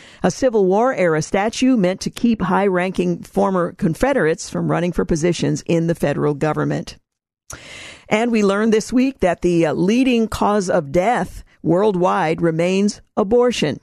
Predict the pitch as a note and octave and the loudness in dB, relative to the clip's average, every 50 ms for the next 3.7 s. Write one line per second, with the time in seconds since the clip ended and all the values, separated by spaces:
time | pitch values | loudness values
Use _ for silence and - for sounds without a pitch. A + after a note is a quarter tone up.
0 | _ _ _ _ - - - - - D#3+ F3 G3+ A3 G3+ A3+ G#3+ F3+ F3 G3 F#3+ | _ _ _ _ -10 -8 -4 -2 0 0 0 0 0 0 0 0 2 2 2 2
1 | F#3+ G3+ A3 A3+ - - C#3+ - - D#3+ F3 G#3 - - - - G#3+ G#3+ G3 F3 | 2 0 -2 -4 -4 -4 -4 0 0 0 0 -2 -6 -6 -4 -2 -2 0 0 -2
2 | D#3 D3 E3+ G3 A3 - - - - - E3+ F#3+ - F3 D#3+ F3+ G3 G3 F3 E3+ | -2 -2 -2 -4 -4 -8 -10 -8 -4 -2 -2 -2 0 0 2 2 4 4 2 2
3 | - - G#3+ A#3+ - - - C#4 C4+ A3 D3+ D3+ D3+ | 2 2 2 0 0 -2 -2 0 0 0 0 -2 -4